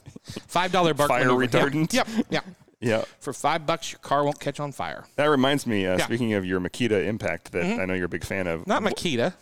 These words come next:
Speaker 2: No, uh,
Speaker 1: Milwaukee.
Speaker 2: Milwaukee.
Speaker 1: Yeah, that too.
Speaker 2: I should remember that.
Speaker 1: Yeah.
Speaker 2: Uh, what, what was the story with the toolbox? See, somebody asked me that the other day. We talked about it on the last episode.
Speaker 1: As
Speaker 2: and
Speaker 1: far
Speaker 2: we,
Speaker 1: as
Speaker 2: and we never finished it. You said there was a saga in getting your toolbox.
Speaker 1: Oh,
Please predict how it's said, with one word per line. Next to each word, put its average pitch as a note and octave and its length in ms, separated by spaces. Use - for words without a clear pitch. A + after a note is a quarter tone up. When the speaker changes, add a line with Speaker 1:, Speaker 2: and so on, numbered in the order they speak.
Speaker 2:
No, A#2 140
uh, - 20
Speaker 1:
Milwaukee. E3+ 380
Speaker 2:
Milwaukee. C#3 380
Speaker 1:
Yeah, F#3 120
that E3+ 140
too. A#2 180
Speaker 2:
I C#3 60
should - 160
remember F#2+ 240
that. D#2+ 200
Speaker 1:
Yeah. G3 180
Speaker 2:
Uh, G#2+ 300
what, B2+ 300
what C#3 200
was D3+ 200
the C#3 80
story C3+ 240
with B2 120
the - 60
toolbox? G2+ 720
See, B2 80
somebody D3 320
asked A2+ 240
me A#2+ 60
that G2+ 180
the G#2+ 80
other F#2 100
day. E2+ 220
We F#2 100
talked B2 160
about C#3+ 160
it - 20
on B2 60
the G#2 80
last G2+ 280
episode. B2+ 520
Speaker 1:
As C#3+ 120
Speaker 2:
and A#2+ 100
Speaker 1:
far D#3 140
Speaker 2:
we, C#3+ 40
Speaker 1:
as B2 100
Speaker 2:
and B2 120
we A#2+ 60
never A#2 180
finished A2+ 320
it. A1+ 80
You F#2 80
said B2 160
there A#2 100
was G#2 120
a F#2+ 120
saga G#2+ 440
in F2+ 100
getting G2 220
your E2+ 100
toolbox. F#2 640
Speaker 1:
Oh, E4 320